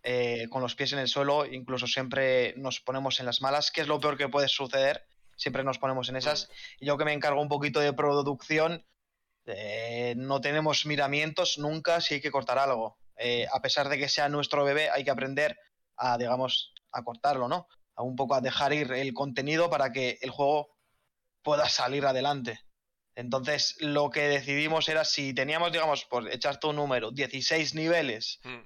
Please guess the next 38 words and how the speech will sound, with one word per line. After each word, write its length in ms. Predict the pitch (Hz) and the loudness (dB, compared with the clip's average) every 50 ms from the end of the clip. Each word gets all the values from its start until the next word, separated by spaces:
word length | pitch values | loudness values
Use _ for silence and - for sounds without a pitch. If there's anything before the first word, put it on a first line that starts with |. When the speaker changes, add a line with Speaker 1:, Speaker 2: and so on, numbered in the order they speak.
| - - | -10 -6
Speaker 1:
eh, 580 | 120 123 123 123 127 127 127 127 127 127 123 117 | -4 -4 -2 -2 -2 -2 0 0 0 0 -2 -2
con 220 | - 143 139 139 127 | -2 -2 -2 -2 -2
contenido 520 | 147 139 139 127 131 127 156 165 160 151 | -2 -2 -2 -2 -2 0 0 2 2 2
un 140 | 151 156 139 | 2 0 0
poco 220 | 160 147 160 156 | -2 0 0 0
más 200 | 151 156 143 143 156 | 2 2 0 0 2
light 240 | 156 151 151 143 151 | 2 2 2 2 0
en 100 | 143 143 | -2 0
cada 240 | 139 143 143 151 170 | 2 2 4 4 4
uno, 200 | 170 156 131 117 | 2 0 0 -2
porque 200 | 123 123 120 123 | -2 -4 -4 -4
queríamos 320 | 117 120 127 135 135 131 139 | -2 -2 -2 0 0 0 2
hacer 160 | 139 143 139 | 0 2 0
un 280 | 151 151 147 147 143 - | 0 -2 -4 -6 -6 -2
juego 240 | 156 151 143 147 143 | 0 2 2 4 2
relax, 500 | 143 151 160 165 170 - - - - - _ _ _ _ _ _ _ | 2 2 0 0 -2 -4 -8 -14 -14 -18 _ _ _ _ _ _ _
pues 160 | - - - 131 | -4 -2 -2 -2
igual 240 | 123 120 135 135 131 | 2 0 0 2 0
sí 100 | - - | 0 0
que 80 | 160 143 | 2 0
decidimos 640 | 143 143 - 143 143 147 151 151 147 - - - _ _ _ _ _ _ | 0 0 0 0 0 2 2 2 2 0 -4 -6 _ _ _ _ _ _
intensi-, 480 | 151 147 139 147 131 - - 147 - - | -10 -2 -2 0 0 0 -2 -2 -4 -6
intensificar 640 | 151 143 127 147 135 - 143 139 139 117 156 151 | -8 -4 -2 -2 -2 0 -2 -4 -2 0 2 2
el 80 | 151 147 | 2 0
juego 480 | - - 170 170 165 151 160 180 180 - _ _ _ _ _ - | 0 2 2 4 4 4 2 0 -2 -6 _ _ _ _ _ -2
en 440 | 143 139 135 127 127 123 117 - _ _ _ | -2 0 0 -2 -4 -6 -8 -10 _ _ _
meter, 360 | - 147 135 127 - 165 156 | -8 -6 -6 -2 0 0 2
digamos, 300 | 151 160 160 156 135 117 | 2 2 2 2 0 0
es, 300 | 123 139 - - - - _ - | 0 0 0 -2 -2 -6 _ -8
entre 280 | 135 131 120 127 120 | -8 -6 -6 -8 -6
comillas, 400 | 117 127 127 156 175 151 131 123 | -6 -4 -2 -2 -2 -2 -2 -4
meter 240 | 131 127 120 147 151 | -6 -4 -2 0 0
esos 200 | 156 151 160 151 | 0 0 0 -2
dieciséis 340 | 156 151 147 151 147 156 156 | -2 -2 -2 -2 -2 -2 -2
niveles 480 | 156 156 160 175 170 170 175 - - - - | -2 0 0 2 0 0 -2 -4 -8 -8 -8
en 100 | 143 135 | -4 -2
seis 240 | - 175 156 - | 0 0 0 -2
niveles. 580 | 139 139 151 147 135 117 104 - - - - | -2 0 2 2 2 0 -2 -6 -8 -10 -12